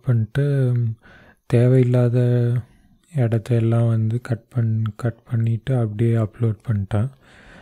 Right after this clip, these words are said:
ஆனா, அதுக்கப்புறம் தான் வந்து கொஞ்சம் சர்ச் பண்ணி பார்த்ததுல, பாட்காஸ்ட்டு, சர்ச் பண்ணி பார்த்ததுல வந்து பாட்காஸ்ட்டுக்கும் வந்து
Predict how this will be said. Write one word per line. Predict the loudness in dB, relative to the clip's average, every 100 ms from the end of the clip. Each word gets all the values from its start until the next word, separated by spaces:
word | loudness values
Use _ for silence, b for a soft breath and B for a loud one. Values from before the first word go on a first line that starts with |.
| B _
ஆனா, | 0 2 2
அதுக்கப்புறம் | 2 0 0 -2 0 0 2
தான் | 2 2
வந்து | 2 0 0 -2 -2 -4 -2
கொஞ்சம் | 0 2 2 2 2 0
சர்ச் | 0 -2 -2 -2 -2
பண்ணி | 0 2
பார்த்ததுல, | 0 -2 -2 -2 0 -2 -2
பாட்காஸ்ட்டு, | -2 -2 -4 -4 -2 -2 -8 -16 -4 0 2 2 0 0 -2 -4 -8 _ B B B B B B B B
சர்ச் | -10 -2 -2 -2 -2
பண்ணி | 0 2
பார்த்ததுல | 2 0 -2 -2 0 0
வந்து | 0 -2 -2 0
பாட்காஸ்ட்டுக்கும் | 0 0 -2 -2 -2 -4 0 0
வந்து | 2 0 -2 -2 -4